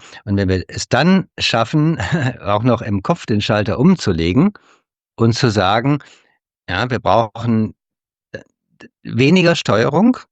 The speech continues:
behaupte ich. Ich glaub, wir brauchen weniger Steuerung, wir brauchen wahrscheinlich auch weniger Management, ähm, und wir brauchen dann eben mehr, äh, mehr Selbststeuerung. Äh, und dann können die Menschen nämlich, äh, in eher fluiden Kontexten ganz gut selber entscheiden, wie sie arbeiten wollen.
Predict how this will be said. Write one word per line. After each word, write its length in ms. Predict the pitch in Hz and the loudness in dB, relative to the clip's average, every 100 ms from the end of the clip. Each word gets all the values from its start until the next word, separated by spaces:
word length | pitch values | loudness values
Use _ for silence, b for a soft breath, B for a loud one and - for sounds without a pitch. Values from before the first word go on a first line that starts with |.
| _ | _
behaupte 440 | 110 113 147 - | -2 -2 -2 -2
ich. 200 | 175 202 | -4 -4
Ich 60 | 98 | -6
glaub, 160 | 87 90 | -8 -6
wir 80 | |
brauchen 440 | 85 78 85 82 87 | -2 -2 0 -2 2
weniger 380 | 117 143 151 143 | 2 4 2 0
Steuerung, 560 | - 127 131 127 135 | 0 0 2 0 -2
wir 100 | 135 | -2
brauchen 300 | 127 - 78 | -6 -10 -10
wahrscheinlich 640 | 76 82 - 90 110 107 - | -10 -8 -2 0 0 -2 -6
auch 140 | 85 | -6
weniger 340 | 85 80 - - | -4 -4 -8 -8
Management, 920 | - 92 95 104 113 - 131 151 185 - B B B B - | 0 2 4 2 0 0 2 2 0 -4 B B B B -2
ähm, 260 | 113 110 107 | 0 0 0
und 120 | 107 | -2
wir 80 | 101 | 2
brauchen 380 | 101 101 98 95 B B - | 2 0 -2 -6 B B -2
dann 200 | 110 120 | 0 0
eben 340 | 113 117 113 | 0 0 0
mehr, 520 | - 110 110 104 - - | 0 2 2 0 -2 -2
äh, 160 | 104 | 0
mehr 220 | 95 104 98 | 2 0 2
Selbststeuerung. 640 | 110 - - 123 120 131 - _ _ _ _ _ - | 0 0 0 2 2 0 -2 _ _ _ _ _ -4
Äh, 180 | 117 107 | 0 0
und 220 | 120 117 | 0 0
dann 120 | 120 | 2
können 180 | 127 123 | 2 2
die 60 | 120 | 2
Menschen 400 | 113 127 - 113 | 2 2 0 0
nämlich, 500 | 117 113 117 113 - - | 2 4 4 2 -4 -2
äh, 180 | 104 | 0
in 260 | 104 110 107 | 2 2 0
eher 240 | - 113 | 2 -2
fluiden 680 | 110 - 139 143 208 135 104 | -2 0 2 4 4 4 2
Kontexten 600 | 90 117 123 135 - 139 | 2 2 2 -2 -2 0
ganz 200 | 123 120 | 0 0
gut 120 | - | -2
selber 280 | 123 139 120 | 2 2 2
entscheiden, 480 | 78 78 - 69 82 | -2 -2 -2 -2 -4
wie 80 | 82 | -4
sie 140 | 87 | -4
arbeiten 520 | 71 87 73 73 76 69 | -2 -2 -2 -6 -8 -6
wollen. 280 | 62 62 | -6 -8